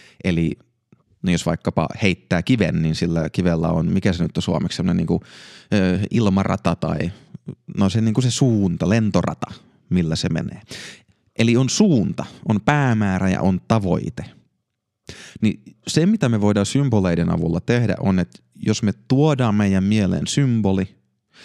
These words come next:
me voidaan sen avulla suunnata meidän toimintaa aika hyvin. Esimerkiksi aikanaan jaksoista neljäkymmentä eteenpäin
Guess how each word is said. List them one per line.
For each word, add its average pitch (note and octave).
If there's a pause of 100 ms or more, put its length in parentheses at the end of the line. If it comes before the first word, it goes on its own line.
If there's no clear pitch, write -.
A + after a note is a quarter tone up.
(220)
me A2
voidaan A2
sen C3
avulla G#2
suunnata A2+
meidän E2+
toimintaa F2
aika F2+
hyvin. E2 (380)
Esimerkiksi A#2 (200)
aikanaan G#2+
jaksoista G2+
neljäkymmentä G#2+
eteenpäin F2+